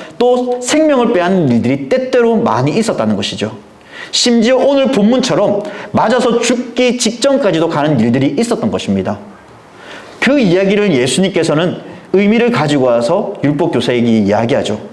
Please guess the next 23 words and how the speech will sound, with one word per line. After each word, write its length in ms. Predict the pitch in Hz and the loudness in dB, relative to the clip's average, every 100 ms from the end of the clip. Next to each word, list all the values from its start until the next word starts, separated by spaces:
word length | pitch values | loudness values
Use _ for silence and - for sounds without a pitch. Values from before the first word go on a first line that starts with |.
| - - - - - - | -20 -20 -20 -18 -16 -10
자, 240 | - 285 - | -2 0 2
그럼 240 | 202 214 | 2 2
이제 160 | 175 196 | 2 2
문제의 420 | 147 160 160 185 | 2 2 2 2
발단입니다. 720 | 185 156 165 135 107 101 107 - - - - - - - - - - - - - | 0 0 0 0 0 -2 -6 -10 -20 -20 -20 -20 -20 -20 -20 -16 -14 -12 -6 -2
어떤 280 | 240 277 | 2 2
사람이 320 | 262 247 247 175 | 2 2 2 2
예루살렘 440 | 165 196 220 214 | 2 2 2 0
성전에서 520 | 202 185 180 180 170 | 0 0 0 0 0
예배를 460 | 117 117 170 160 - | 2 2 0 -2 -2
드리고 460 | 131 123 135 - | -2 0 -2 -4
비탈길로 480 | - 123 165 165 139 | -4 -2 -2 0 0
내려갑니다. 580 | 110 117 107 101 101 98 - - - | 2 0 0 0 -2 -6 -12 -20 -10
그런데 600 | - 196 175 165 - - - | -2 2 2 2 0 -4 -4
강도를 380 | 139 143 185 | 0 2 2
만나게 320 | 185 147 123 107 | 0 0 0 -2
됩니다. 360 | 95 98 95 - - - - - - - - - - - - | -2 -4 -6 -10 -18 -20 -20 -20 -20 -20 -20 -20 -20 -18 -4
그렇게 680 | 226 262 247 240 240 - - | 0 2 2 2 2 0 0
어떻게 340 | 180 233 233 | 0 2 2
되었다고 340 | 220 208 185 180 | 2 2 2 0
성경은 400 | 180 196 202 175 | 2 2 2 2
말하고 280 | 107 113 107 | 2 2 0
있습니까? 560 | - 117 101 104 98 | -2 -2 0 -2 -4